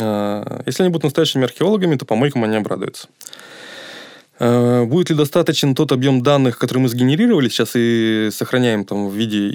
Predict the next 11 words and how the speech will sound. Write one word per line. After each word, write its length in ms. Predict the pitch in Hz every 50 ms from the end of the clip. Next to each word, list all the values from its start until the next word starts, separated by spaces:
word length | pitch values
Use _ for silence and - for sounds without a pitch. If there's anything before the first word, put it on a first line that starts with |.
| 104 110
информационных 600 | 110 - - 110 110 110 - 120 113 104 95 -
полей? 400 | - 110 110 110 107 98 92 - - _ -
Э, 1040 | 113 113 104 101 101 98 101 101 104 101 101 101 101 101 101 101 98 101 98 95 - - -
очень 220 | 117 123 127 123
большой 460 | 107 104 101 - - 117 117 113 107 - _ _ _ _ _ _ _ _
вопрос. 500 | - 107 101 - 110 104 101 95 - - - _ _ _ -
Потому 320 | 110 101 - 110 117 123
что, 320 | 117 - - 120 110 95 - _ - - - - - - - - - _ _ _
когда 440 | - 123 117 127 139 143 139 131 120
древние 420 | 113 120 131 139 127 123 120 117
египтяне, 640 | 113 113 117 117 - - 123 117 113 107 101 95